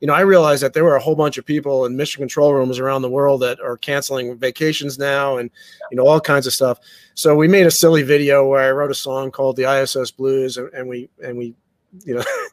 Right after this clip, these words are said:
<laughs> and made, made, made a silly video about it. And, um, the purpose of it was to try and, you know,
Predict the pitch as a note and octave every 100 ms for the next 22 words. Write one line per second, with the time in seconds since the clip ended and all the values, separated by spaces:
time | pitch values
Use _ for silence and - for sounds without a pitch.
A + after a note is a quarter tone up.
0 | - - - _ - B2+ D3 E3+ D3 C#3
1 | C#3+ C#3 B2+ C#3+ C#3 B2+ C3 C3 B2+ B2
2 | C3 B2+ C#3+ - B2+ C3 C3 B2+ B2 -
3 | _ _ _ _ - - D#3 - F3 D#3+
4 | C3+ B2 A#2+ C3 - B2 C#3 C3 B2 B2
5 | - C3 A#2 A#2